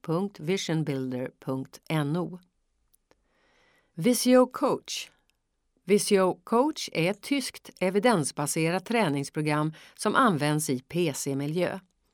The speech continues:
Genom att följa manualen som finns utarbetad ser man till att personen sitter rätt i en lugn miljö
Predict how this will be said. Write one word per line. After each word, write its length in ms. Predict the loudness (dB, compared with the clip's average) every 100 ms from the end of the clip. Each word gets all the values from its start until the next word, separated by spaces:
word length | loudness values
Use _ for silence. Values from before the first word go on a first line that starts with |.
| _ _ _
Genom 280 | 0 2 2
att 120 | 0
följa 400 | 0 0 0 0
manualen 640 | 0 0 2 2 2 0 -2
som 180 | -4 -4
finns 280 | -4 0
utarbetad 760 | 0 0 -2 -2 -2 -2 -4 -6 -10 -20 -6
ser 200 | 2 4
man 160 | 4
till 200 | 2 0
att 120 | 0
personen 500 | -4 -4 -2 0 0
sitter 320 | -2 -4 -4 -2
rätt 380 | 0 -2 -4
i 60 | -6
en 180 | -4 -2
lugn 320 | 2 4 4
miljö 400 | 2 4 2 0